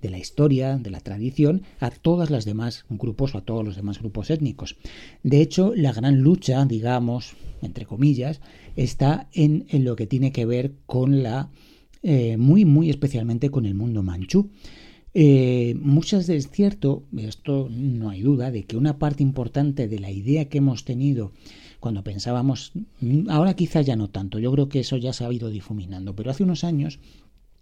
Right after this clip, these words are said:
la idea cuando alguien pensaba en una persona china tendía a pensar mucho, esto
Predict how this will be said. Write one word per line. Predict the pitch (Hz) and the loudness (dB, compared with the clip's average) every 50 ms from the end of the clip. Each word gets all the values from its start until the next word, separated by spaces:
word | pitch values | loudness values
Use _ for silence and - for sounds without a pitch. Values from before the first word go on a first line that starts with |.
| - - - | -20 -12 -4
la | - 160 131 113 107 | 0 0 2 2 0
idea | 107 98 117 135 139 | 0 0 -2 -2 -2
cuando | 139 139 131 127 117 120 | 0 -2 -2 -2 -2 -2
alguien | 113 113 131 139 143 139 | -4 -2 0 0 0 0
pensaba | 147 139 123 - 135 131 131 135 | 0 -2 -2 -2 -4 -4 -2 -2
en | 127 127 | -2 -4
una | 123 120 117 | -4 -6 -6
persona | - 113 - - 131 113 104 104 | -8 -8 -8 -6 -6 -6 -6 -6
china | - - 147 120 113 139 139 - - - - - - - - - | -4 -4 -2 -2 -2 -6 -8 -10 -16 -20 -20 -20 -20 -20 -10 -4
tendía | - 127 120 120 117 131 143 160 | -2 -2 0 0 2 2 2 2
a | 165 | 2
pensar | - 147 131 120 - - 131 131 131 131 | 0 -2 -2 -2 -2 -4 -4 -2 -2 -2
mucho, | 117 127 131 139 - - 117 123 139 139 - - - - - - - - | -2 -2 -2 -4 -4 -4 -6 -6 -6 -8 -12 -20 -20 -20 -20 -14 -10 -10
esto | 123 - - 120 123 120 | -10 -8 -6 -8 -8 -8